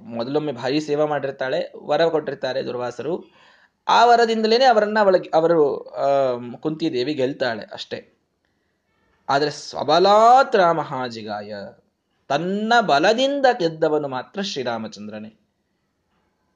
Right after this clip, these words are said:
ಅವಳು ವರದಿಂದ ಗೆದ್ದವಳು, ಬಲದಿಂದ ಗೆದ್ದವಳಲ್ಲ.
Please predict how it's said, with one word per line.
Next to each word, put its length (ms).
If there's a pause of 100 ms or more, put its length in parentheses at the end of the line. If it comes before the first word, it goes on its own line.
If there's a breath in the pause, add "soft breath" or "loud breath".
(540)
ಅವಳು 300
ವರದಿಂದ 440
ಗೆದ್ದವಳು, 640
ಬಲದಿಂದ 420
ಗೆದ್ದವಳಲ್ಲ. 760